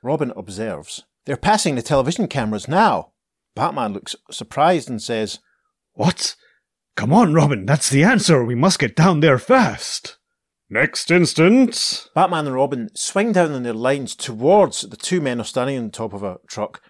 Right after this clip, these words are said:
Speaker 1: pointing their television cameras at the prince. Robin is saying, "Why, those television cameras are fakes. They'd have shot bullets instead of pictures. But how did you know, Batman?"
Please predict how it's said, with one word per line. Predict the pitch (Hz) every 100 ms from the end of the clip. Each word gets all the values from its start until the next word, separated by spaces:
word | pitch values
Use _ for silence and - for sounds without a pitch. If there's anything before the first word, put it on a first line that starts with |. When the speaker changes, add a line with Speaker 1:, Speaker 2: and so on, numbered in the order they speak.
| _
Speaker 1:
pointing | - 151 165 143
their | 113
television | - 117 104 101 117
cameras | 95 85 92
at |
the | 101
prince. | - 185 123 -
Robin | 107 156 175 120
is | -
saying, | - 90 113 _ _ _ _
"Why, | - 208 202 - _ _ _ -
those | 208 208
television | 214 190 165 - 220
cameras | 135 131 170
are | 226
fakes. | - 294 - - - _ _ _ -
They'd | 262
have | 214
shot | - 185 -
bullets | 226 277 233 -
instead | 151 - 214
of | -
pictures. | 302 - 160 - - _ _ _
But | 202
how | 254
did | 269 175
you |
know, | 165 262 311
Batman?" | 196 160 - 151 143